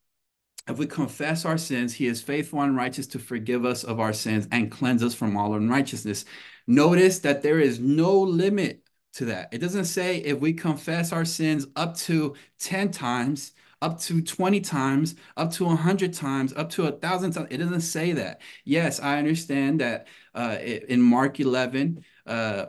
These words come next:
or actually, no, in Luke seventeen three four,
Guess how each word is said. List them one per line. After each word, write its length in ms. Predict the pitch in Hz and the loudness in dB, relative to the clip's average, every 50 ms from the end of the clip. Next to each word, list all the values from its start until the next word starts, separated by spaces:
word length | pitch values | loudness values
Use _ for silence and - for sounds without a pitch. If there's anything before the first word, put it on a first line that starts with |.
| - | -4
or 340 | - 113 117 113 107 101 - | -2 0 2 2 2 0 0
actually, 580 | - 117 135 135 - - 113 107 107 117 - - _ _ | 0 0 0 0 -2 -2 0 0 0 -2 -4 -10 _ _
no, 320 | 120 123 131 113 92 92 85 | 2 2 4 4 2 -2 -2
in 440 | 110 120 120 113 110 107 104 95 82 | 0 2 2 4 2 2 0 -2 -4
Luke 380 | 95 104 113 156 196 190 165 - | -2 0 2 2 2 2 0 -4
seventeen 640 | - - 139 131 120 120 120 117 117 - 135 127 117 | -4 -4 -4 -2 0 0 -2 -2 -2 -4 -4 -4 -4
three 160 | 117 127 135 | -4 -4 -4
four, 400 | 135 135 - 117 113 117 135 165 | -4 -4 -6 -4 -4 -2 -4 -6